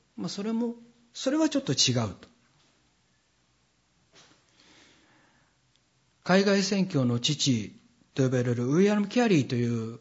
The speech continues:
方があるんです。この方が初めて、あの、公に海外宣教、海外宣教師として働きを始めた人だと知られているんです。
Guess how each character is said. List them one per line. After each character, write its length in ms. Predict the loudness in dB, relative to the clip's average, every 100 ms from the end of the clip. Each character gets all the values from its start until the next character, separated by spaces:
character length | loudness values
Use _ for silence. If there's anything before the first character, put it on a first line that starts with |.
| _
方 240 | -10 -6 -4
が 100 | -4
あ 60 |
る 80 | -6
ん 60 | -8
で 80 | -10
す。 220 | -14 -18 _ _ _ _ _ _ _ _ _ _ -12 -4
こ 80 |
の 100 | -4
方 220 | -2 -2 0
が 100 | 0
初 260 | 0 2
め 120 | 2
て、 360 | 4 2 2 -6 -20 _ _ _ _ _ -14
あ 40 |
の、 60 | -4
公 440 | 0 2 2 2
に 280 | 2 2 0 -8 -20 _ _ _ _ _ _ -4
海 180 | 0 2
外 160 | 2
宣 220 | 2 0 0
教、 360 | -2 -4 -6 -16 _ _ _ -14
海 200 | -6 -2
外 160 | 2 2
宣 280 | 4 4 6
教 180 | 4
師 120 | 2 0
と 100 | -4
し 120 | -4
て 280 | -2 -2 -4 -20 -20 _ _
働 340 | -2 2 2 2
き 60 |
を 60 | 0
始 240 | 0 0
め 120 | 0
た 260 | 0 -4 -4 -8 -20 _
人 300 | -4 -2 0
だ 160 | 0 -4
と 320 | -10 -8 -4
知 160 | 0
ら 100 | 0
れ 120 | 0 -2
て 120 | -2
い 60 |
る 100 | -4
ん 60 | -6
で 60 |
す。 120 | -12